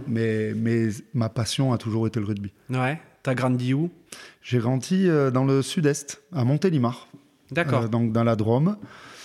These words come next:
Speaker 1: Euh, voilà, je, je suis arrivé à Montélimar, je devais avoir, euh, un an,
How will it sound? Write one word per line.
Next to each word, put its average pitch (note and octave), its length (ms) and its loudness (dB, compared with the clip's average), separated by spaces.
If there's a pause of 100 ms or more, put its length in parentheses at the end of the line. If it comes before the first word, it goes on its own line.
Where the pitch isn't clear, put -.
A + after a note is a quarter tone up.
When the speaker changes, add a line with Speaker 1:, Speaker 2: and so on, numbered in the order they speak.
(240)
Speaker 1:
Euh, A2 400 0
voilà, G#2 240 -2
je, A2+ 360 -4
je G#2 140 -4
suis B2 220 -2
arrivé A2 420 2
à A2 200 2
Montélimar, A2+ 520 0
je A2 120 -2
devais G#2+ 100 -2
avoir, A2+ 320 0
euh, G#2+ 240 -4 (440)
un A#2+ 180 2
an, D3+ 220 0